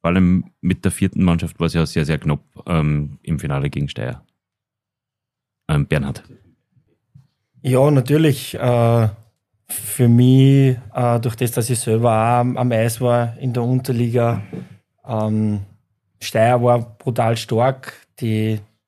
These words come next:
Speaker 2: die haben eine Truppen beieinander gehabt, die Oberliga gespielt hat, eine Vorsaison noch.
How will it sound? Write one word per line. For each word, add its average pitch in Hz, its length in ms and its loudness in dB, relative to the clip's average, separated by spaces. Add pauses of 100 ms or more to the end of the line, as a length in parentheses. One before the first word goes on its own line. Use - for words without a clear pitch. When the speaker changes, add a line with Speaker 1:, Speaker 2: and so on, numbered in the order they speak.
(240)
Speaker 2:
die 117 140 -2
haben 113 180 0
eine 113 80 0
Truppen 117 380 -2
beieinander 113 400 0
gehabt, 113 380 -6
die 110 320 2 (640)
Oberliga 143 400 4
gespielt 139 320 0
hat, 135 100 2
eine 127 60 -2
Vorsaison 139 680 0
noch. 143 280 2